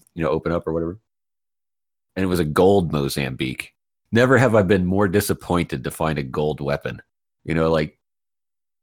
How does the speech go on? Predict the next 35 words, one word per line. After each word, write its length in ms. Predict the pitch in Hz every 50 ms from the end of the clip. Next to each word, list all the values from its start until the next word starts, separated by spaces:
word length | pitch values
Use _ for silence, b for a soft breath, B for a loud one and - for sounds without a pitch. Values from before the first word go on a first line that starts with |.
| _ -
as 100 | 110 -
soon 120 | - 113
as 80 | 107 95
I 80 | 95 85
picked 240 | - - 104 -
it 80 | 117 107
up, 140 | 101 87 -
I 40 | 92
was 100 | 90 90
like, 140 | 95 -
"Oh, 120 | 131 135 123
maybe 300 | 120 127 127 123 131 131
it'll 120 | 123 123
be 120 | 113 123 113
good." 420 | 101 147 151 131 107 87 85 82
Nope, 300 | 95 101 98 101 - -
still 280 | - - - 117 120 120
three 280 | 110 - - 123 120 113
rounds 440 | 107 107 107 101 95 95 90 -
per 140 | - - 90
clip 400 | - - - 95 82 80 76 - - _ _ _ _ _
and 580 | 87 82 80 80 78 78 76 76 76 76 78 - _ _ _ _ _ _ _
still 540 | - - - - 101 98 95 92 90 85 80
just, 200 | 78 82 - -
like, 220 | 92 78 67 65 69
garbage 760 | 69 73 78 82 85 78 80 71 65 65 - - - - - _
in, 220 | 80 76 73 73
in 160 | 69 76 76 73
the 80 | 71
vicinity 500 | 69 78 - - - 80 78 76 78 76
of 80 | 71 71
anybody. 500 | 78 85 82 67 65 60 60 62 - - b b _ _ _ _ _ _ _
Just 220 | - 82 - - _ _ -
terrible 440 | - 101 98 101 95 80 71 65 65
weapon. 400 | 67 69 - - 62 58 58